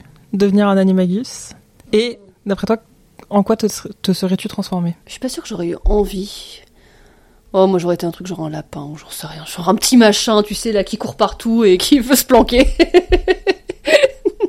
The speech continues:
Speaker 2: Mais je suis pas sûre d'avoir envie, en fait. C'est vrai que ça a l'air assez compliqué, et j'étais un peu traumatisée, c'était dans le tome quatre avec Crum qui se transforme, mais à moitié,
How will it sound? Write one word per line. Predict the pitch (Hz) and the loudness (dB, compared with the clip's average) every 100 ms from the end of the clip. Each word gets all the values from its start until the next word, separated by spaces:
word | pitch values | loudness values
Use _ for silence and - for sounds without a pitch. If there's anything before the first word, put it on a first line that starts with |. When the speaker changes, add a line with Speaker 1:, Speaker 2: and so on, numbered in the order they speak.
| - - 571 554 - | -6 -14 -4 -4 0
Speaker 2:
Mais | 269 277 | 2 2
je | 240 254 | 2 -2
suis | 262 | 0
pas | 285 | 0
sûre | 311 | 4
d'avoir | 277 247 240 | 4 4 4
envie, | 240 240 247 | 4 4 2
en | |
fait. | 208 226 | 2 2
C'est | 262 | 4
vrai | 269 | 2
que | 285 | 4
ça | 254 | 2
a | |
l'air | 233 | 4
assez | 226 233 302 | 2 2 -2
compliqué, | 285 262 254 277 294 - - - | -2 -4 -4 -6 -6 -14 -20 -4
et | 220 | -2
j'étais | 214 226 | 2 4
un | 226 | 4
peu | 294 | 0
traumatisée, | - 294 262 - 247 269 | 0 0 0 0 -2 0
c'était | - 196 | 2 2
dans | 185 | 2
le | |
tome | 180 202 202 | 0 -2 0
quatre | 247 247 | -2 -2
avec | 190 190 | -2 -4
Crum | - 220 226 | -4 -2 -2
qui | 214 - | -4 -10
se | - | -4
transforme, | 202 202 214 220 208 | -4 -4 -4 -4 -2
mais | 185 | -2
à | |
moitié, | 196 208 208 226 220 | 2 2 2 -2 -4